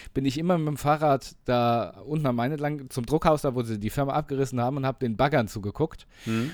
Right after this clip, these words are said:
Speaker 1: da hab ich dann den ganzen Tag gesessen, hab Verpflegung mitgenommen, hab geguckt, wie die Bagger da arbeiten. Und dann hat
Speaker 2: Ja.
Speaker 1: einer dieser Arbeiter hat dann irgendwann mich mitgenommen in so einem riesigen Radlader.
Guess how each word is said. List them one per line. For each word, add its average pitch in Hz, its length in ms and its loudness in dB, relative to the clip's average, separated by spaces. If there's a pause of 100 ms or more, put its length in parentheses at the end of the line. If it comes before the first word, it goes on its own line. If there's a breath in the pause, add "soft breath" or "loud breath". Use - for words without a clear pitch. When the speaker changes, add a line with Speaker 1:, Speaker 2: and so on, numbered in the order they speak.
(100)
Speaker 1:
da 127 80 4
hab 139 80 4
ich 165 80 0
dann 156 200 2
den 143 120 -2
ganzen 170 280 0
Tag 170 200 4
gesessen, 165 480 2
hab 139 180 -2
Verpflegung 156 480 0
mitgenommen, 160 380 -2
hab 147 200 -2
geguckt, 165 320 -2
wie 139 60 0
die 139 100 0
Bagger 135 280 2
da 107 160 -2
arbeiten. 110 360 -2
Und 123 140 -6
dann 123 160 2
hat 123 120 2
Speaker 2:
Ja. 113 100 -2
Speaker 1:
einer 170 420 2 (260)
dieser 131 260 0
Arbeiter 131 440 4
hat 139 140 -2
dann 131 120 0
irgendwann 147 360 -2
mich 127 120 -4
mitgenommen 127 500 0
in 123 80 -4
so 127 80 0
einem 117 60 0
riesigen 156 400 2
Radlader. 110 600 2